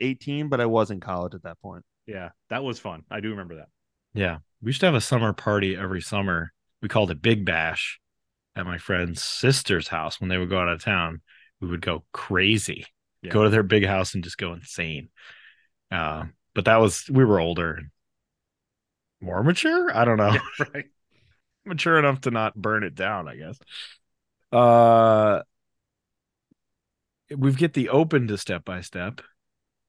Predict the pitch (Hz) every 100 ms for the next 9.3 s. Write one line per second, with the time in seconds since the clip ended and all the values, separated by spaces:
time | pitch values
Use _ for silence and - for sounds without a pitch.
0 | - 110 120 117 113 120 113 120 143 139
1 | 127 135 143 247 180 135 82 - - _
2 | _ - 131 _ - 110 123 123 120 110
3 | 95 - - 62 - 85 - 76 - _
4 | _ _ _ _ _ _ _ _ _ _
5 | _ _ _ _ _ _ _ 107 104 92
6 | 120 160 165 - 170 110 92 143 165 170
7 | 160 - _ _ _ _ _ _ _ _
8 | _ _ _ - 104 95 127 127 - -
9 | 107 113 -